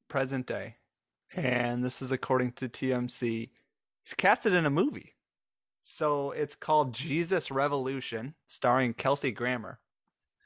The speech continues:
And according to T M C, someone from Lionsgate actually saw his sobriety story and wanted to offer him the role. He did a read for the director, got it,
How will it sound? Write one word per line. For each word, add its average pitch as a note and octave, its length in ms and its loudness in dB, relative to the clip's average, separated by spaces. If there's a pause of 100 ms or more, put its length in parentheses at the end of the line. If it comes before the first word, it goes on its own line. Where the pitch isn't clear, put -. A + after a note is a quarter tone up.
(320)
And C3 720 2
according D#3 420 0
to D3+ 100 -2
T - 180 -4
M D3 120 -2
C, C#3+ 280 -4
someone E3 300 -4
from D3 160 -10
Lionsgate D3 480 -2
actually C#3 340 0
saw C#3 260 -2
his C#3+ 160 -8
sobriety C3+ 480 -6 (500)
story C3+ 440 2
and B2+ 180 -4
wanted B2+ 300 -2
to B2+ 140 0 (100)
offer C#3+ 340 2
him C#3 220 -2
the B2 100 -4
role. F#3+ 600 0 (640)
He D3+ 100 -4
did C#3 160 -2
a C3 60 -2
read F#3+ 640 -2
for - 140 -16
the C#3 100 -6
director, D#3 840 0 (200)
got D#3+ 360 4
it, D3+ 320 -4